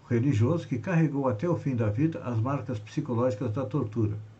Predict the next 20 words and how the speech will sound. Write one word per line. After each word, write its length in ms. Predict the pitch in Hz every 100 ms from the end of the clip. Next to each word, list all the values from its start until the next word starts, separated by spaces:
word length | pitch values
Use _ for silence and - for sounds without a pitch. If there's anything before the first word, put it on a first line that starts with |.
| - - - - - - - - - - - - -
É, 120 | 98
vivemos 500 | 95 117 127 214 -
tempos 340 | - 180 160 123
difíceis 760 | 110 104 120 180 - 208 - -
e 140 | 160
sombrios, 560 | 151 190 160 139 104 - - - - - - - -
e 60 |
é 40 | 107
um 120 | 123
movimento 520 | 127 117 104 127 127
em 60 | 120
negação 500 | 110 104 - 135 160
da 140 | 143
existência 640 | 107 101 104 - 127 107 110
da 140 | 101
ditadura 520 | 98 107 107 101 107
militar 520 | 101 101 98 - 110
em 100 | 110
nosso 340 | 101 92 87 113
país, 360 | 104 113 175